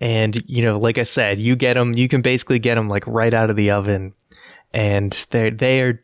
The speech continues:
to me, just the best because they're the most fresh, and the apple cider taste is so good. And when you can smell them, like, from, you know, outside the store, it's just, it's a whole, it's an experience, you know, 'cause it just goes in line with the,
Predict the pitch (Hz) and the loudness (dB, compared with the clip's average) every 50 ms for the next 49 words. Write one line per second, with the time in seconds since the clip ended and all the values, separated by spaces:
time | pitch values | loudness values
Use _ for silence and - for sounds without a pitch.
0 | _ - - 147 131 135 147 151 143 139 131 131 120 - - 120 104 - 113 110 | _ -6 -4 -2 0 2 2 4 2 2 2 0 -2 -2 -4 -4 -2 -2 0 0
1 | 110 - - - 123 113 - - 110 107 104 - - - - - _ - - 120 | -2 -2 -4 -6 -6 -4 -2 0 0 0 0 -2 -6 -12 -20 -20 _ -6 -2 -2
2 | 107 110 110 117 123 127 - - - - 123 113 110 113 - - - - 113 107 | 0 0 2 2 2 0 0 -2 -4 -2 -2 0 0 -2 -2 -4 -4 -2 -2 -2
3 | - 113 113 113 110 - - 117 - - 117 110 110 110 110 107 104 101 - - | -2 -2 -2 -4 -2 -2 -4 -4 -2 -2 0 0 0 0 0 -2 -2 -4 -8 -12
4 | - - - - - - - _ - - 120 107 110 107 - - - - - - | -20 -20 -20 -20 -20 -20 -20 _ -4 -2 0 0 0 0 -2 -6 -10 -14 -18 -20
5 | _ _ _ _ _ - 104 - - 135 127 131 117 131 123 117 117 113 110 117 | _ _ _ _ _ -8 -6 -2 0 2 2 2 2 2 2 2 2 2 0 0
6 | 113 117 120 123 131 131 - - 127 120 - - - - 135 127 123 127 123 131 | 2 2 2 2 2 2 2 0 0 0 -2 -4 -2 -2 0 0 2 2 2 2
7 | 131 131 127 123 117 110 107 110 - - - - 120 113 110 107 113 110 107 - | 2 2 2 0 0 0 0 -2 -4 -6 -4 -2 0 0 0 0 -2 -2 -4 -8
8 | _ - - - - - - - - 127 120 113 117 - - 131 127 127 - - | _ -20 -20 -20 -20 -20 -20 -8 -4 0 0 0 0 0 0 0 0 0 0 0
9 | 131 117 117 113 113 107 - - - 120 117 120 120 120 120 117 - - _ - | 0 0 0 0 0 -2 -2 -2 0 0 2 2 2 2 0 0 -2 -6 _ -12
10 | - 120 117 - - - - 135 113 107 104 - - - - - - - - 135 | -10 -10 -10 -10 -12 -8 -4 -2 0 0 -2 -4 -6 -8 -10 -16 -18 -6 -4 -4
11 | 143 - 151 139 - - 165 156 147 143 139 139 - 143 127 - 165 147 135 - | -2 0 -2 -2 -2 0 0 0 2 2 2 2 0 0 0 0 0 0 0 -2
12 | - - - 135 131 127 120 110 104 98 98 - - - - 113 110 113 113 110 | -4 -4 -2 0 0 2 2 0 0 -2 -4 -6 -10 -8 -6 -2 0 0 0 0
13 | - - 110 120 113 - - 131 113 - - - 147 143 143 131 139 135 139 131 | 0 -4 -4 -4 -6 -4 -2 -4 -4 -2 0 0 2 2 2 2 2 2 2 2
14 | 131 127 131 135 127 123 - - - | 2 2 2 0 0 0 -2 -4 -4